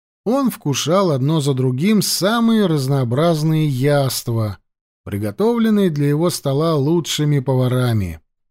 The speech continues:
Учитывая, что многие из его десяти поваров совершенствовались в своем искусстве лет уже как по семьсот-восемьсот,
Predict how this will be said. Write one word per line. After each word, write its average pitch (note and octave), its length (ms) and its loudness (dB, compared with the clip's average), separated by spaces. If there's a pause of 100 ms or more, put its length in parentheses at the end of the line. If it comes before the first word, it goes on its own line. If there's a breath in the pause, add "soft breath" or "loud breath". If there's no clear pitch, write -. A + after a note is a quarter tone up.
(680)
Учитывая, D3 560 0
что B2+ 180 -4
многие D3 460 2
из B2 100 -2
его D3+ 240 0
десяти C3+ 420 -2
поваров C#3 540 0
совершенствовались C3 1000 -2
в - 80 -12
своем D3+ 440 0
искусстве C#3+ 600 -2
лет D#3+ 280 0
уже D3 260 0
как D3 340 -4
по C#3 100 -2
семьсот-восемьсот, C3+ 1300 -2